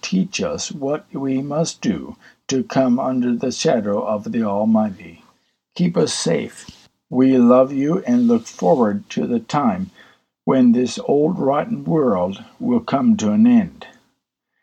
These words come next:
and we can be with you. Please fulfill your promise to us that you will not leave us or forsake us.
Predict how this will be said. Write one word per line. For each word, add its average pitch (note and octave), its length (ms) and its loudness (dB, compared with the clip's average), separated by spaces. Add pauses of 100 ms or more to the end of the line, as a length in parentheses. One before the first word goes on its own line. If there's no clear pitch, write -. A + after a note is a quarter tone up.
(120)
and A#2+ 180 6
we A#2+ 140 4
can A#2 240 4
be A2+ 260 0
with G2 280 -8
you. G#2 300 -4 (640)
Please D#3 460 0
fulfill C3 440 0
your C#3+ 180 0
promise D3+ 580 -6
to D3+ 240 0
us - 360 -4 (360)
that C3 160 2
you C3+ 160 2
will B2 220 4
not B2 360 6 (200)
leave C3+ 340 -2
us A#2+ 260 -4 (220)
or A#2+ 220 2
forsake B2 520 -2
us. - 340 -10